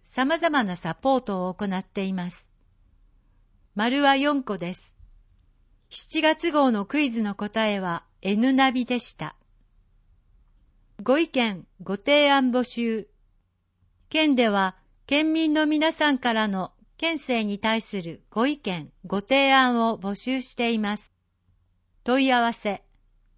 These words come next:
県の県民センター、電話、零九五八九四の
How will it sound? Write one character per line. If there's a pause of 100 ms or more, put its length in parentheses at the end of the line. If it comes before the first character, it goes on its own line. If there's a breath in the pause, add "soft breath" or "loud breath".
(140)
県
の
県
民
セ
ン
タ (520)
ー、
電
話、 (560)
零
九
五 (300)
八
九
四
の